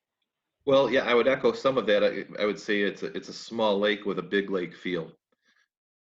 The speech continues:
Um, but as, as a boat enthusiast, I love seeing the tremendous variety of boats, from antique wooden classics to some of the modern day beauties that we see out there. There's,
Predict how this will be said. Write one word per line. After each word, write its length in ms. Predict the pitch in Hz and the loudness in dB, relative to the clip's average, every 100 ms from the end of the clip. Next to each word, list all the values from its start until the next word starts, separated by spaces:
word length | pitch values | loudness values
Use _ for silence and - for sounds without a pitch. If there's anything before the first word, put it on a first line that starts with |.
| - | -10
Um, 500 | 87 85 80 76 73 | -4 -2 -4 -6 -8
but 180 | 80 - | -6 0
as, 180 | 104 92 - | 0 0 -4
as 140 | 107 101 | -4 -2
a 60 | |
boat 360 | - 120 135 147 | 0 2 4 2
enthusiast, 880 | 98 - 101 87 92 90 - - - - _ _ _ _ _ - | 0 -2 -2 -2 -2 -2 -4 -14 -20 -20 _ _ _ _ _ -2
I 180 | 107 | 0
love 320 | 120 110 104 98 | 4 4 4 0
seeing 520 | - 107 101 98 92 | -6 -2 0 0 -2
the 360 | 92 87 87 85 | -4 -6 -8 -10
tremendous 560 | - 98 101 95 87 | -6 -2 -2 -2 -8
variety 640 | - 95 90 95 98 87 | -6 -2 2 2 2 0
of 160 | 85 - | -4 -2
boats, 600 | 87 82 69 - - - _ | -2 0 -4 -14 -20 -20 _
from 440 | 92 82 80 80 - - | -8 -8 -10 -14 -14 -6
antique 560 | 95 98 98 104 82 | -6 -6 -6 -8 -6
wooden 300 | 90 98 95 | -4 -4 -4
classics 760 | 85 - 87 90 - 92 - - - | -10 -8 -8 -8 -8 -10 -12 -20 -10
to 320 | 85 82 82 | -8 -8 -10
some 220 | - 92 | -10 -6
of 60 | 87 | -4
the 80 | 85 | -4
modern 380 | 87 87 90 85 | -2 -2 -4 -4
day 180 | 87 | -6
beauties 440 | 82 87 87 87 85 | -6 -4 -4 -4 -6
that 140 | 85 | -6
we 120 | 82 82 | -6 -10
see 260 | - 85 | -10 -6
out 240 | 82 82 85 | -4 -6 -6
there. 160 | 82 | -6
There's, 180 | 82 | -6